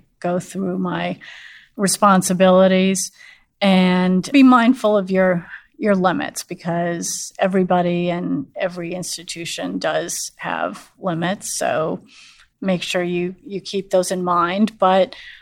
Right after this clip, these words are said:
of course, now that I'm, I'm leading, I know I'm very cognizant also of having to push the organization and push for change that needs to happen to ensure our future.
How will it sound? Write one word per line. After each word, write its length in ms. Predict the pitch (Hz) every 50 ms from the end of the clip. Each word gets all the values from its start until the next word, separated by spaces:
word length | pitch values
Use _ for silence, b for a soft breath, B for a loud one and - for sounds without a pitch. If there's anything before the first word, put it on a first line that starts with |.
| B B _ -
of 160 | - 254 247
course, 320 | - - 277 262 269 - 254
now 340 | 247 247 247 247 247 247
that 160 | 233 226 214 208
I'm, 240 | 208 202 196 190
I'm 240 | 185 196 202 202 196
leading, 500 | 202 202 220 220 208 208 202 196 190 190 185
I 100 | 190 196
know 520 | 196 196 190 190 190 190 190 185 180 - -
I'm 120 | - 190
very 240 | 180 180 185 185 185
cognizant 760 | 185 - - 180 180 175 190 190 185 175 - - 175 175 175
also 540 | 180 196 196 - - 185 180 175 175 180 180
of 200 | 175 185 - B B B B B B B B B B _
having 280 | - 214 208 214 208 196
to 60 | 185
push 400 | - - - 285 269 - - -
the 160 | 180 175 175
organization 1160 | 175 170 170 170 165 170 165 160 - - 160 - - - - - - - - - - - - _
and 200 | - 190 185 -
push 560 | - - - 208 208 196 - - - - - -
for 140 | - 190
change 760 | 185 - - - 185 180 185 180 180 185 185 185 - - - _
that 380 | 175 170 175 170 165 - - _ _ _
needs 540 | - 180 170 170 175 175 175 170 - - -
to 80 | - 165
happen 460 | 160 - 190 202 202 - 190 170 160
to 180 | - 170 175 175
ensure 300 | 165 - - - 170 165
our 160 | 160 98 -
future. 560 | - - 170 175 175 - - - - -